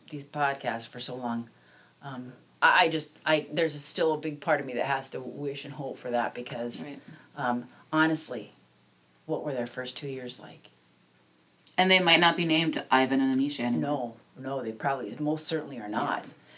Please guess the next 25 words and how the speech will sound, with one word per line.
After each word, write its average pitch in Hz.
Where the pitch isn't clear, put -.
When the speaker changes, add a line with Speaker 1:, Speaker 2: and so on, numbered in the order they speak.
Speaker 1:
But 165
there's 165
a, 143
um, 143
th-, 147
they 156
have 160
an 143
older 151
brother, 139
Dawton, 131
Dawton, 139
um, 131
D 147
A 139
W, 135
D 170
A 156
W 131
T 156
O 131
N, 123
Speaker 2:
Okay. 139
Speaker 1:
Dawton, 165
that, 147